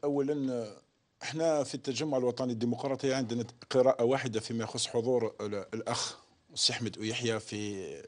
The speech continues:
لقاء، آه، المجلس الولائي لولاية الجزائر العاصمة.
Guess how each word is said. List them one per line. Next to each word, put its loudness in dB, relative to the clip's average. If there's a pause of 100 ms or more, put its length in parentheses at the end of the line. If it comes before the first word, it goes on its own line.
(100)
لقاء، 4 (320)
آه، -4
المجلس 2
الولائي 4
لولاية 2 (100)
الجزائر 0
العاصمة. 0